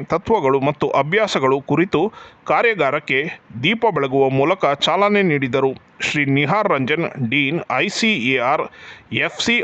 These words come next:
ಆರ್ ಐ, ಮೆಟ್ಟುಪಾಳೈಯಂ ಇವರು ಮಾತನಾಡುತ್ತಾ ಕಾರ್ಯಾಗಾರದ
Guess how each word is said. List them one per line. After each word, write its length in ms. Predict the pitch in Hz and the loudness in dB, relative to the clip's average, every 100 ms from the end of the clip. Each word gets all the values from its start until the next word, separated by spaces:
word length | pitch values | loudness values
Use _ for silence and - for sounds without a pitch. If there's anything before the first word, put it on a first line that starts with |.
| - | 2
ಆರ್ 140 | 135 135 | 2 0
ಐ, 100 | 160 - - - | -2 -6 -6 -2
ಮೆಟ್ಟುಪಾಳೈಯಂ 720 | 127 156 240 220 165 135 135 131 - 127 | 0 0 0 2 2 2 0 -2 -2 2
ಇವರು 220 | 208 170 151 | 2 2 0
ಮಾತನಾಡುತ್ತಾ 640 | 139 139 139 135 139 - 160 202 - - - - | 0 0 -2 0 0 2 2 0 -8 -20 -10 -2
ಕಾರ್ಯಾಗಾರದ 600 | 165 226 233 147 139 147 | 2 2 2 2 2 2